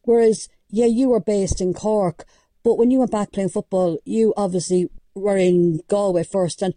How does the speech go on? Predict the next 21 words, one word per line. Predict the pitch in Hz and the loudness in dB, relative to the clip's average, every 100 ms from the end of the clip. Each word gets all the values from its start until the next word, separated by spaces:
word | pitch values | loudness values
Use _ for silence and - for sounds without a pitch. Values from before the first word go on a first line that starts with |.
| _ | _
the | 233 | 0
amount | 254 269 | 2 2
of | 220 | 0
mileage | 202 196 185 185 - | 0 0 0 -2 0
you | 196 | 0
were | 180 180 180 | 2 0 0
Bohs | - 202 196 190 | 0 0 2 0
for | 196 | -2
a | 180 | -4
time, | 196 190 | -2 -2
like, | 208 220 - | -2 -4 -2
you | 247 339 311 233 196 - | 2 4 4 4 0 -2
really | 190 226 240 214 185 165 | 0 2 2 2 0 0
did | 196 190 180 - | 2 2 2 -4
some | - 214 214 | -6 -4 -2
amount | 190 185 175 - - | -2 -2 -2 -4 -6
of | 175 165 | -6 -4
driving | 175 180 185 | -2 -2 0
around | 160 165 160 | -2 -2 -4
this | 160 | -8
country. | - 175 - 151 | -10 -12 -10 -14